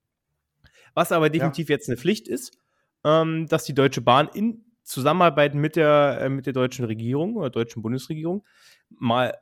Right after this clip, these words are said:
Speaker 1: sich rafft und überlegt, wie kann man denn auch mal den Netzausbau voranbringen. Das heißt im Endeffekt,
Speaker 2: Mhm.
Speaker 1: es können nicht die gleichen Züge mehr fahren, also die gleichen
Speaker 2: Mhm.
Speaker 1: Anzahl an Züge. Es muss, muss die Infrastruktur ausgebaut werden,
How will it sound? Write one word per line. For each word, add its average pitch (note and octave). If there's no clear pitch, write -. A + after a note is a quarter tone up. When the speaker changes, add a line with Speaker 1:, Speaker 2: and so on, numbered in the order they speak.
Speaker 1:
sich A2+
rafft -
und D#3+
überlegt, C3+
wie C3
kann -
man C3+
denn B2
auch A#2+
mal A2+
den A2
Netzausbau A#2+
voranbringen. G#2+
Das -
heißt D#3+
im C#3
Endeffekt, C#3+
Speaker 2:
Mhm. A2+
Speaker 1:
es -
können F3
nicht F3+
die D#3
gleichen C#3
Züge F#3
mehr G3
fahren, G#3
also B2
die B2
gleichen B2
Speaker 2:
Mhm. B2
Speaker 1:
Anzahl -
an F3
Züge. G#3+
Es B2+
muss, D3
muss C#3+
die -
Infrastruktur F3+
ausgebaut F3
werden, F#3+